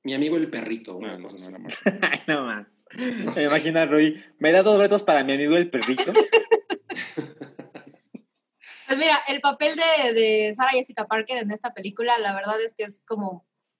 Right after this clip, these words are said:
Speaker 4: de lo más simpático de la película.
Speaker 1: Guau.
Speaker 3: Sí, estoy de acuerdo. Digo, hace diez, quince años que no la veo, pero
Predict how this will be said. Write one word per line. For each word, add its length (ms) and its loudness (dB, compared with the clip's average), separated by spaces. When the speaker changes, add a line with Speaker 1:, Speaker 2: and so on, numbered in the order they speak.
Speaker 4:
de 240 -2
lo 100 2
más 200 -2
simpático 480 -6
de 100 -6
la 160 -10
película. 480 -12
Speaker 1:
Guau. 500 -8
Speaker 3:
Sí, 420 -10
estoy 140 -12
de 60 -8
acuerdo. 340 -16
Digo, 180 0
hace 380 0
diez, 260 -2
quince 220 -8
años 160 -6
que 100 -4
no 140 -2
la 140 2
veo, 300 2
pero 400 -6